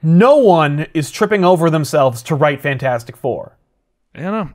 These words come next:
Speaker 2: It's sad. I
Speaker 1: It
Speaker 2: really
Speaker 1: is
Speaker 2: feel like
Speaker 1: sad.
Speaker 2: they should, they should become as important as they once were.
Speaker 1: If you read Marvel Two-in-One, which was one of the best Marvel books of, like, I think twenty eighteen, uh, by Zdarsky, that was the best Fantastic Four book I had read in years.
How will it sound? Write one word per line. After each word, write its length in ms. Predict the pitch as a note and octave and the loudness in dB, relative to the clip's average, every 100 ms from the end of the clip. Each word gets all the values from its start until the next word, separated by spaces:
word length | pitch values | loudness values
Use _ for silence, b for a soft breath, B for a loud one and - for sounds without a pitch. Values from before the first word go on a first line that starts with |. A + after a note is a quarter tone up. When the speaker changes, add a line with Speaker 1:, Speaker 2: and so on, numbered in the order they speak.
| A2+ | -16
Speaker 2:
It's 140 | A2+ | -10
sad. 300 | - F3 D#3 | -4 -2 -2
I 460 | - _ _ _ C#3+ | -6 _ _ _ -2
Speaker 1:
It 20 | |
Speaker 2:
really 160 | F3 G#3 | 0 2
Speaker 1:
is 100 | D#3 | 2
Speaker 2:
feel 80 | |
like 80 | F#3+ | 0
Speaker 1:
sad. 40 | F#3 | 0
Speaker 2:
they 80 | |
should, 300 | E3+ - F#3+ | -6 -6 -6
they 100 | D#3 | -4
should 240 | F3 - G#3 | -6 -4 -8
become 240 | F#3+ F#3 E3+ | -6 -6 -6
as 100 | C#3+ | -8
important 380 | B2+ - D#3 | -4 -4 -4
as 80 | D3+ | -8
they 100 | C#3+ | -8
once 260 | C3 D3 D3+ | -6 -8 -6
were. 260 | C#3+ F#3 - _ b b b - | -6 -6 -10 _ b b b -2
Speaker 1:
If 140 | E3+ | 0
you 180 | A3 C4 | 0 0
read 220 | B3 A3 | 0 0
Marvel 420 | F3 F3 G3+ G#3 | 4 4 4 0
Two-in-One, 600 | - A3 G#3+ D#3 C3+ C3 | -2 -2 -2 0 -2 -2
which 180 | C3 - | -2 -4
was 300 | D3 A#2 A#2 _ C3+ B2+ | -6 -6 -12 _ -10 -8
one 240 | C3 D#3 F3+ | 0 2 4
of 120 | D#3+ | 2
the 60 | D3 | 0
best 280 | D#3 D3+ D3+ | 2 0 0
Marvel 260 | D3+ D3+ | 0 0
books 280 | C3+ C3 - | 0 -2 -4
of, 120 | A2+ A#2+ | -12 -10
like, 120 | A2 | -8
I 20 | |
think 160 | E3 G#3 | -10 -10
twenty 200 | C3+ A2 | -12 -12
eighteen, 480 | G#2 - C3 G2+ - b b b - | -14 -12 -12 -12 -16 b b b 0
uh, 300 | B2 A#2+ - | 2 2 0
by 240 | C3 D#3 D3+ | 0 0 0
Zdarsky, 800 | C3 D3 G3+ C#4+ - B2 G2 G#2+ b b b | 0 2 2 2 -2 -14 -14 -16 b b b
that 320 | F3 G#3+ - | 0 2 0
was 200 | F3+ D#3 C3 | -2 -6 -4
the 120 | D3+ A#2+ _ | -6 -8 _
best 520 | - A3 G#3+ - - - | 0 2 2 -2 -12 -6
Fantastic 540 | F#3+ F#3 F#3 F3 F3+ | -2 2 0 0 -6
Four 240 | E3+ D#3+ | 0 2
book 280 | C#3+ D#3 C#3+ - | 2 2 0 0
I 180 | D#3 | 0
had 300 | D3 D3 B2+ | 0 -2 0
read 220 | B2 C3 C3 | 0 0 -2
in 260 | C#3 C#3 | -6 -8
years. 640 | A2+ A#2+ A2+ E2 D#2+ - | -6 -8 -8 -10 -16 -20